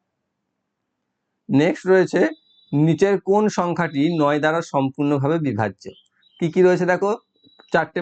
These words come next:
বড় বড় সংখ্যা দেওয়া রয়েছে। সেই সংখ্যাগুলোর মধ্যে কিভাবে আমরা বুঝবো? প্রত্যেকটিকে তো নয় দিয়ে ভাগ করতে পারি না। তো কোনো একটি সংখ্যা যদি নয় দ্বারা ভাগ হয় বা, বা বিভাজ্য হয়, সেক্ষেত্রে তার অঙ্কগুলির যোগফলও নয় দ্বারা বিভাজ্য হতে হবে। এবার তুমি অঙ্কগুলির যোগ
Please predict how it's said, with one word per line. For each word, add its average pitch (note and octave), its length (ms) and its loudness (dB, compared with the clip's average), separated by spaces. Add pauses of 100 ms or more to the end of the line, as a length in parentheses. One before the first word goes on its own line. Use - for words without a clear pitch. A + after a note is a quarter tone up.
বড় D#3 180 2
বড় D#3 100 0 (120)
সংখ্যা C#3 280 -4
দেওয়া D#3 160 2
রয়েছে। D#3+ 280 -2 (480)
সেই F3 280 -2
সংখ্যাগুলোর E3+ 520 0
মধ্যে D#3+ 200 0 (100)
কিভাবে D3+ 320 -4
আমরা D3+ 220 2
বুঝবো? A#2 240 -4 (100)
প্রত্যেকটিকে D3+ 500 -4
তো E3+ 120 -2
নয় D3 180 0
দিয়ে D#3+ 180 -2
ভাগ C3+ 180 -4
করতে D#3 240 -10
পারি F#3+ 200 2
না। - 40 -2 (100)
তো C#3+ 60 -4 (120)
কোনো D3+ 160 2
একটি F3 120 0 (120)
সংখ্যা D3+ 340 -2
যদি F3 120 2 (100)
নয় C3+ 180 0
দ্বারা D3+ 160 0 (140)
ভাগ B2 140 0 (160)
হয় A#2 220 -2 (280)
বা, A2+ 100 -2 (100)
বা A2 80 0 (100)
বিভাজ্য A#2+ 320 -4 (140)
হয়, G#2+ 180 -2 (420)
সেক্ষেত্রে F3+ 420 -2 (160)
তার D#3+ 140 2 (160)
অঙ্কগুলির D3+ 580 0
যোগফলও C#3+ 500 -2
নয় A#2+ 140 0
দ্বারা B2+ 220 0
বিভাজ্য G#2 320 -4
হতে - 160 -6
হবে। - 140 -12 (420)
এবার D3 180 2
তুমি F#3 140 0 (320)
অঙ্কগুলির C3 520 2 (340)
যোগ C3 240 0